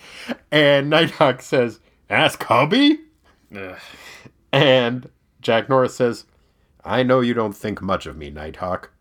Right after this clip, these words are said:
Speaker 1: I know Barbara doesn't think of me at all. But Doc and I both saw something in Starhawk. For me, it was an ultimate fusion,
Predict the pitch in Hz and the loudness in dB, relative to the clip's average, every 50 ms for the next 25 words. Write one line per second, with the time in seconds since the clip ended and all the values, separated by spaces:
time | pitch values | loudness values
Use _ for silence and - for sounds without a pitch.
0 | _ - - 87 95 98 82 - _ - 95 98 90 76 80 76 73 73 78 - | _ -16 -12 -8 -6 -6 -6 -8 _ -2 0 0 0 -2 -6 -10 -10 -12 -12 -14
1 | - 76 - - - 92 85 78 - 82 - 90 87 78 71 71 85 95 101 80 | -16 -20 -20 -16 -14 -14 -12 -12 -14 -16 -14 -12 -12 -12 -12 -6 -4 -2 -2 -2
2 | 65 71 - _ _ _ _ _ _ _ _ _ _ _ _ - 87 - _ - | -4 -10 -16 _ _ _ _ _ _ _ _ _ _ _ _ -12 -12 -8 _ 2
3 | 127 160 170 - 139 127 127 131 131 131 127 110 - - 113 123 131 127 - - | 2 2 2 0 -2 0 2 2 2 2 0 -2 -4 -4 -2 -2 -2 -4 -6 -4
4 | - 131 123 - 82 82 - - 92 85 85 - - 87 92 90 87 87 - - | 0 0 2 2 0 -2 -6 -8 -8 -8 -8 -8 -10 -8 -8 -8 -10 -10 -12 -8
5 | - 87 80 76 - - 85 76 - - - _ _ _ _ _ _ _ _ _ | -6 -6 -6 -6 -8 -12 -14 -14 -14 -18 -20 _ _ _ _ _ _ _ _ _
6 | _ - - 190 214 247 254 214 170 185 202 - _ _ _ _ - 254 247 254 | _ -4 -2 -2 0 0 0 2 0 0 -2 -6 _ _ _ _ -6 0 2 2
7 | 247 254 233 220 208 233 277 294 294 285 262 269 254 - - - 269 262 196 - | 2 2 -4 -4 -2 0 0 0 0 -2 -4 -4 -6 -6 -6 -4 -4 -4 -4 -4
8 | 98 80 76 | -6 -8 -8